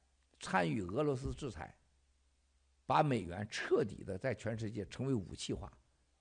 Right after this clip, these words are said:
造成了对美元的恐惧，这是美国致命的灾难。第二，美国内部正两党政治斗争，把司法部、F B I给武器，包括法院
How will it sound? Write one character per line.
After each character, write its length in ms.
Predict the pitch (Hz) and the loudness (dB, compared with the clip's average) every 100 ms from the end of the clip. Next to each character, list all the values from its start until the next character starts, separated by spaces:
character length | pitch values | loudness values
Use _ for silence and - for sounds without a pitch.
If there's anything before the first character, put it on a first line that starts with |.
| - | 2
造 180 | 170 117 | 4 4
成 220 | - 123 | 2 0
了 100 | 110 | 0
对 200 | - 151 | 2 0
美 160 | 107 | 0
元 180 | 85 90 | -2 -4
的 80 | 113 | -4
恐 220 | - 78 | -4 -10
惧， 160 | 85 87 | -10 -8
这 160 | 156 | -4
是 80 | 139 | -2
美 160 | 127 92 | -2 -4
国 140 | 92 | -4
致 240 | 101 - 160 | -6 -6 -2
命 180 | 131 95 | -2 -4
的 60 | |
灾 180 | 82 65 | -6 -10
难。 140 | 60 - _ _ _ _ _ _ - | -12 -16 _ _ _ _ _ _ 2
第 140 | 160 | 6
二， 260 | 135 143 - - _ - | 6 4 0 -12 _ 0
美 260 | 127 131 | 6 6
国 180 | 98 147 | 6 4
内 220 | 185 262 | 6 4
部 220 | 123 98 - _ _ | 2 -4 -12 _ _
正 220 | - 220 120 | 6 6 6
两 240 | 120 214 | 0 0
党 180 | 196 98 | 0 0
政 200 | - 147 | -2 0
治 60 | 113 | 0
斗 160 | 113 | -2
争， 220 | 104 107 104 | -2 -2 -2
把 180 | 90 | -4
司 240 | 95 - 220 | -4 -2 0
法 200 | 156 - | 0 -2
部、 200 | - 101 - _ _ _ _ | -6 -12 -14 _ _ _ _
F 300 | - 131 147 | 2 4 4
B 220 | 131 127 117 | 2 2 4
I 200 | 110 - _ _ | 2 -2 _ _
给 160 | - 117 | 2 4
武 200 | 104 76 | 4 -2
器， 140 | - - | -2 6
包 120 | 170 | 6
括 120 | 151 | 6
法 220 | - - | 2 0
院 180 | - 98 | 0 -2